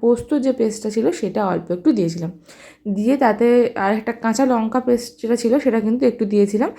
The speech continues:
দিয়ে তার সাথে একটু হালকা চিনি দিয়েছিলাম, আর তার ওপরে, আহ, সর্ষে,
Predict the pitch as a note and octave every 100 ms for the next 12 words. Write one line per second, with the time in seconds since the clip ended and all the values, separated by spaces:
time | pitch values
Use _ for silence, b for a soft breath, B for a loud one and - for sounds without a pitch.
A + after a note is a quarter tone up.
0 | B B - A3 A#3 D4 G#4 A3 G#3 A3+
1 | A3 F4 B4 - _ _ _ _ _ _
2 | _ - A#3 - A#3+ G#3+ G#3 A3 G#3+ A3
3 | A3+ B3 B3 B3 C4 D4+ E4+ B B -
4 | G3+ G3 G3+ G#3 G3 G3+ G3+ A3 F4 -
5 | - _ - G3 G3 - G3+ G3+ G#3+ G#3+